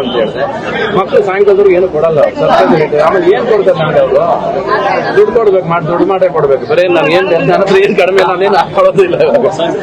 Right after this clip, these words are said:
Speaker 2: ಬಾಲಿವುಡ್ ಇಂದ ನೀವು ಕರೆಸ್ದು ಇಂಟ್ರೊಡ್ಯೂಸ್ ಮಾಡ್ತಿರೋಂಥ ಸೆಲೆಬ್ರಿಟಿಗಳೇ ಇಲ್ಲ, ಸಾಕಷ್ಟು ಸಾಲು ಸಾಲು ಕಲಾವಿದರಿದ್ದಾರೆ. ಅದರಲ್ಲೂ ಸಂಜಯ್ ದತ್ ಅಂತ ಕಲಾವಿದರು ನಿಮ್ಮೊಟ್ಟಿಗೆ after long time ಆಕ್ಟ್ ಮಾಡ್ತಿದ್ದಾರೆ ಕೆ ಡಿ ಸಿನಿಮಾದಲ್ಲಿ.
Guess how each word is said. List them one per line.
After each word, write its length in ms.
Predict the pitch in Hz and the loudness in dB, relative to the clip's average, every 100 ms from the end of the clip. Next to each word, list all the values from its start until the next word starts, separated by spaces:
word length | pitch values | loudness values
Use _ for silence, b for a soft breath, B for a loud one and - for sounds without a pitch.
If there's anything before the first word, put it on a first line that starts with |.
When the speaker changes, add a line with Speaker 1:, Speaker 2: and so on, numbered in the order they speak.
| 180 | 0
Speaker 2:
ಬಾಲಿವುಡ್ 440 | 165 214 208 190 185 | 2 2 0 0 -2
ಇಂದ 100 | 185 175 165 | -2 0 2
ನೀವು 160 | 196 202 160 | 2 2 0
ಕರೆಸ್ದು 360 | 165 - - 196 170 | -2 0 0 2 2
ಇಂಟ್ರೊಡ್ಯೂಸ್ 360 | 160 - 202 180 170 | 0 0 0 0 -2
ಮಾಡ್ತಿರೋಂಥ 520 | 170 170 170 160 170 160 151 | 0 -2 -2 -4 -4 -4 -2
ಸೆಲೆಬ್ರಿಟಿಗಳೇ 540 | 147 160 175 175 165 156 | -2 -2 -2 0 0 0
ಇಲ್ಲ, 80 | 143 - | -2 0
ಸಾಕಷ್ಟು 340 | - 175 170 170 - | 0 0 -4 -6 -4
ಸಾಲು 180 | 165 165 | -4 -2
ಸಾಲು 180 | 165 165 156 135 | -2 -2 -4 -2
ಕಲಾವಿದರಿದ್ದಾರೆ. 600 | 156 147 139 131 117 107 262 - - - - | -4 -4 -4 -4 -2 -2 -4 -6 -8 -6 -2
ಅದರಲ್ಲೂ 320 | 180 196 202 185 | 0 2 0 -2
ಸಂಜಯ್ 300 | 165 196 202 185 | -2 -2 -2 -2
ದತ್ 160 | 185 175 | -4 -4
ಅಂತ 100 | 165 160 | -4 -4
ಕಲಾವಿದರು 440 | 156 165 160 160 165 151 | -2 -2 -2 -4 -4 -4
ನಿಮ್ಮೊಟ್ಟಿಗೆ 420 | 165 175 165 175 170 | -4 -4 -4 -2 0
after 220 | 147 170 170 147 | 0 -2 -2 0
long 160 | 170 180 | 0 -2
time 180 | 175 165 143 - 143 | -4 -4 -4 -2 -4
ಆಕ್ಟ್ 140 | 143 151 | -4 -6
ಮಾಡ್ತಿದ್ದಾರೆ 320 | 139 135 127 151 | -4 -2 -2 0
ಕೆ 80 | 151 | -2
ಡಿ 60 | 160 | -2
ಸಿನಿಮಾದಲ್ಲಿ. 460 | 143 135 117 117 | -4 -4 -4 -4